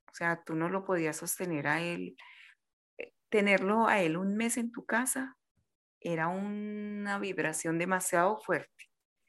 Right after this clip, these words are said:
porque aquí no hablamos de, de que era mala persona o que era un grosero, o que, no. Entonces, eh, él con la hermanita menor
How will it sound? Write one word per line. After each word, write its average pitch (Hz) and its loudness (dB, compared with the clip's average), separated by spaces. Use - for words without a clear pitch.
porque 165 -4
aquí 165 -2
no 170 2
hablamos 180 0
de, 160 -2
de 156 -6
que 160 -4
era 151 2
mala 175 2
persona 170 -2
o 175 -6
que 160 0
era 143 4
un 156 -2
grosero, 165 2
o 175 -4
que, - -8
no. 185 2
Entonces, 185 -2
eh, 165 0
él 165 0
con 190 2
la 185 4
hermanita 170 2
menor 156 0